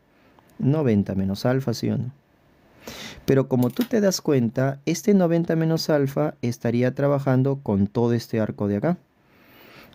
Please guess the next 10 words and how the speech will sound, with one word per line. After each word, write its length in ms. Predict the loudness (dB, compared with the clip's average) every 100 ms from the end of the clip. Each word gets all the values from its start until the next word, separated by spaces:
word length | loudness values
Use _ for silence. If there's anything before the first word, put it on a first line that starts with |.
| -4
donde 500 | 2 4 4 4 2
este 300 | 0 -2 0
arco 420 | 0 0 -2 -2
valdría 460 | 0 -2 0 0
el 120 | 2 2
doble 300 | 0 2 0
de 80 |
este 240 | 0 -2 -2
ángulo, 360 | 0 -2 -2
¿no? 180 | -4 -6